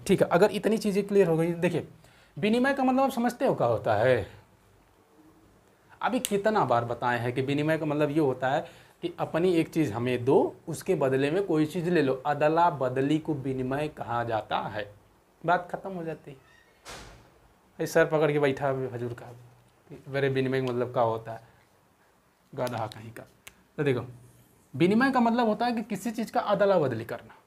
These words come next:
सीधी सीधी बात है, विनिमय का मतलब अदला बदली करना। ठीक है, देखिए तो यहाँ से क्या क्या क्वेश्चन बनेंगे? धातु के लिए अयस्क शब्द का प्रयोग करते थे और जो उसमें धातु होती थी सोना, उसके लिए निष्क का प्रयोग करते थे और निष्क से बने हुए आभूषण को वो कहाँ पहनते थे? गले में पहनते थे।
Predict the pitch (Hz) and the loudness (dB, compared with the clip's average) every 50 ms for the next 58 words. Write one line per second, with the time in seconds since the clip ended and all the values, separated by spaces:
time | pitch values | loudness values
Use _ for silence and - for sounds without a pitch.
0 | _ _ _ _ _ _ _ _ - 214 214 196 196 165 - 147 123 120 117 120 | _ _ _ _ _ _ _ _ 0 2 2 4 2 0 0 -2 -6 -4 -2 -2
1 | 120 117 - 220 240 226 190 185 185 185 185 180 190 180 170 170 196 247 262 - | -2 -2 -2 -6 -2 0 0 0 0 -2 -2 -2 -2 -2 -4 -2 -4 -4 -4 -2
2 | - 143 135 147 160 156 143 135 127 139 190 269 277 - - _ _ _ _ _ | -4 -2 0 2 0 2 2 0 -2 0 -2 -2 -4 -6 -14 _ _ _ _ _
3 | - 104 117 113 - - _ _ _ _ _ _ _ _ - 269 285 214 - - | -12 -10 -10 -12 -20 -20 _ _ _ _ _ _ _ _ -2 0 0 0 0 -2
4 | - - - - 147 127 131 110 - - - - - - 269 269 - - - 170 | -8 -16 -6 -4 -4 -2 -2 -4 -6 -10 -18 -14 -2 0 0 0 0 -2 -2 0
5 | 165 156 185 240 233 247 - 240 233 233 240 226 240 214 220 233 220 214 214 214 | 2 4 4 2 0 0 0 0 0 0 0 -2 -2 -4 -2 -2 -2 0 0 0
6 | 214 208 185 147 139 175 170 175 - 208 202 202 208 - 175 151 170 175 - 190 | 0 0 -2 2 2 2 0 2 0 2 4 4 4 4 6 4 4 4 4 -2
7 | 180 160 190 185 196 185 185 185 190 185 185 185 175 175 180 185 180 196 190 190 | -2 -2 0 0 0 2 4 2 2 2 2 0 0 0 -2 -4 -4 -4 -6 -4
8 | - 151 147 143 165 165 165 160 170 175 156 139 139 165 165 180 170 170 180 175 | -4 -4 -2 -2 0 -2 -2 -2 -4 -6 -4 -2 -2 -2 0 -2 -4 -2 -4 -6
9 | 170 160 - 170 165 175 180 170 156 - - 170 170 160 165 175 170 - - - | -6 -6 -6 -4 -2 0 0 0 -2 -2 -4 -2 -2 0 -2 -2 -4 -6 -16 -20
10 | - - _ _ 156 156 175 214 202 - - 208 196 202 190 185 190 185 185 190 | -20 -20 _ _ -2 2 4 4 2 2 0 2 4 4 2 4 4 4 4 4
11 | 190 185 185 175 - 185 170 - 202 175 175 165 160 180 180 185 - - - 185 | 4 4 0 0 2 -2 -2 0 0 0 0 2 2 2 2 0 -4 -6 -2 -2
12 | 175 160 165 156 175 170 160 170 170 156 151 143 143 143 - 160 156 165 160 165 | 2 4 4 4 4 4 4 4 4 2 2 2 0 0 0 0 0 2 0 0
13 | 160 165 160 165 160 175 170 160 185 180 175 151 135 139 139 151 160 160 160 156 | 0 0 0 0 0 0 -2 0 -2 -2 -2 2 4 4 4 4 4 2 0 -2
14 | 143 139 135 - 156 151 165 208 208 | -4 -4 -2 -2 -2 0 0 0 -2